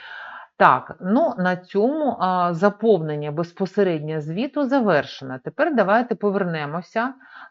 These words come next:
до, а, додатку, а, про отримання, а, і рух, е, гуманітарної допомоги, тобто додаток Г Д. Ось в мене цей додаток Г Д.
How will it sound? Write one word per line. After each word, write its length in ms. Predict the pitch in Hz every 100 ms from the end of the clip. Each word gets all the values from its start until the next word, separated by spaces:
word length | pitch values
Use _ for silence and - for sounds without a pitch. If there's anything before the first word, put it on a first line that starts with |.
| -
до, 540 | 165 160 165 196 220
а, 440 | 262 254 208 185 175
додатку, 1120 | 165 156 156 151 160 - - 240 262 254 175
а, 380 | 175 170 165 165
про 540 | - 170 170 196 226 226 165 170 _ _ _ _ _ 180
отримання, 1000 | 175 180 180 196 226 233 226 226 226 226 _ _ _ -
а, 240 | 170 165 -
і 140 | 165
рух, 560 | 160 175 208 - - _ _ _ _ _ 165
е, 160 | 160
гуманітарної 800 | 151 151 151 151 151 175 180 170
допомоги, 720 | 160 156 170 156 131 135 135 -
тобто 300 | 190 190 165
додаток 680 | 143 139 165 175 165 147 151
Г 100 | 160
Д. 280 | 135 - - _ _ _ _ -
Ось 340 | 190 311 -
в 40 | 190
мене 320 | 175 160 156 -
цей 260 | 196 240
додаток 680 | 233 156 147 151 170 170 175 156 139 151
Г 100 | 160
Д. 220 | 127